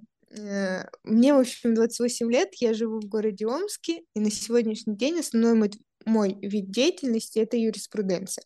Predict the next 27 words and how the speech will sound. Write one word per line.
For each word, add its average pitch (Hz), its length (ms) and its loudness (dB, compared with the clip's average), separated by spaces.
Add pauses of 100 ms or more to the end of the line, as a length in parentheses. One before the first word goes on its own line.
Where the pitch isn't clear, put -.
(120)
Ну, 302 160 4
и 294 80 6
если 294 280 4
познакомиться 254 720 0
со 233 140 -4
мной, 233 340 0
э, 202 440 -2
чуть 226 220 -10
раньше, 320 360 -2
то, 240 220 -2 (160)
то 233 340 0
стоит 220 520 -4
сказать, 254 520 -2
что 214 600 0 (100)
детство 240 420 2
у 214 40 0
меня 208 200 0
было 196 460 0 (220)
неплохое, 240 640 -2
на 359 140 -6
самом 311 340 -8
деле. 269 340 -2 (580)
Э, 208 300 -2
в 202 80 -8
два 226 220 2
года 214 340 0
я, 196 360 -4